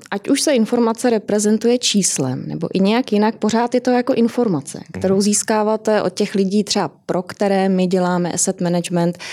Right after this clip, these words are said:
Speaker 1: To znamená, že máte pravdu, ne vždycky je to něco, co se dá dát do tabulky a sečíst a podtrhnout. Ale tak jako tak je to vždycky informace, kterou můžete do toho nějakým způsobem zakomponovat, zhodnotit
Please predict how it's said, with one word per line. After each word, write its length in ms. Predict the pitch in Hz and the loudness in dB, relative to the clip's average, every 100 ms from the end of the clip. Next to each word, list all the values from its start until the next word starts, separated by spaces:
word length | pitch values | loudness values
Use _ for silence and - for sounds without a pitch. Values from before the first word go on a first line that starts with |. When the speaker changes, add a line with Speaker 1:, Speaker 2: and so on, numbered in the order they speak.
| - - | -12 -6
Speaker 1:
To 80 | - | -2
znamená, 360 | 196 220 214 214 | 2 2 2 2
že 120 | 233 | 2
máte 240 | 214 196 | 2 0
pravdu, 320 | 208 196 185 | -2 0 2
ne 140 | 196 190 | 2 2
vždycky 600 | 196 185 - 202 196 185 - 107 | 2 -2 0 0 2 2 0 0
je 180 | 185 | 0
to 120 | 190 196 | 2 2
něco, 300 | 190 190 196 | 2 0 0
co 100 | 190 | 0
se 120 | 190 | 0
dá 160 | 190 | 0
dát 140 | 190 202 | 0 0
do 120 | 175 | -2
tabulky 540 | 175 180 185 185 196 | -4 0 0 0 0
a 40 | 196 | 0
sečíst 560 | - 180 196 185 190 | -2 -2 -2 -2 -2
a 40 | 196 | -2
podtrhnout. 600 | 185 - 160 175 160 170 - - - - - _ - | -4 -4 -4 0 0 -2 -8 -14 -14 -16 -18 _ -4
Ale 180 | 190 | -2
tak 240 | 226 226 226 | -2 -4 -4
jako 180 | 247 254 | -2 -2
tak 200 | 233 247 | -2 -2
je 60 | |
to 80 | 240 | 0
vždycky 320 | 240 233 - | 0 0 2
informace, 580 | 254 247 233 180 - - - | 2 2 0 0 -2 -10 -16
kterou 260 | - 196 | -4 0
můžete 340 | 202 220 226 233 | 2 2 0 0
do 100 | 226 | 0
toho 200 | 226 226 | 2 2
nějakým 380 | 220 208 220 220 | 2 2 2 0
způsobem 640 | - 214 - 208 202 196 185 180 | 0 -2 0 2 2 2 0 0
zakomponovat, 920 | 170 165 269 247 240 226 196 196 190 | -2 -2 0 2 2 2 2 0 -2
zhodnotit 720 | 190 190 226 233 233 202 202 | -2 0 2 0 0 0 0